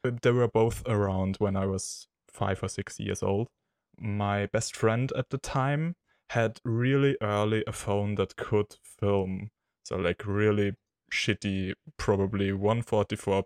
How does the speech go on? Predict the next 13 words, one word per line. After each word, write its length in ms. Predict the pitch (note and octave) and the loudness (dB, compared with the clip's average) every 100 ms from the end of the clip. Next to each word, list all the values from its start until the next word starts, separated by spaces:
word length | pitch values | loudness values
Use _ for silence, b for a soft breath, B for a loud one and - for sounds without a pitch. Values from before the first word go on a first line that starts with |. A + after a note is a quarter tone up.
| - | -4
P 400 | - G2+ G2+ G2+ | -4 -2 -2 -2
Nokia 720 | F#2+ F#2+ F#2+ G2+ F#2 F#2 F#2+ - b b b b | -2 -2 -2 -2 0 0 -2 -8 b b b b
phone 340 | - F#2+ F#2+ | 2 4 4
camera. 440 | F#2 G2+ F#2 F#2+ G2 _ _ _ _ _ | 0 -4 -4 -6 -8 _ _ _ _ _
I 60 | - | -2
remember 480 | G#2+ G#2 G#2 A#2 G#2+ | 0 0 0 2 0
we 160 | G#2+ - | 0 -2
did 240 | A2+ G#2+ | -4 -4
some 520 | - G#2+ G2+ G2 G#2 - _ _ _ _ _ _ - | -4 -2 0 -2 -4 -10 _ _ _ _ _ _ -12
just 300 | - A2+ - | -6 -4 -6
sketches, 1040 | - - - G2+ - - C3 B2+ - - - | -10 -12 -10 -10 -8 -2 -2 -2 -4 -8 -8
weird 540 | G#2 G#2+ A#2 B2+ C3+ | -6 0 2 2 0
stuff, 680 | - - G2+ A2+ - - | -4 -2 0 0 -2 -12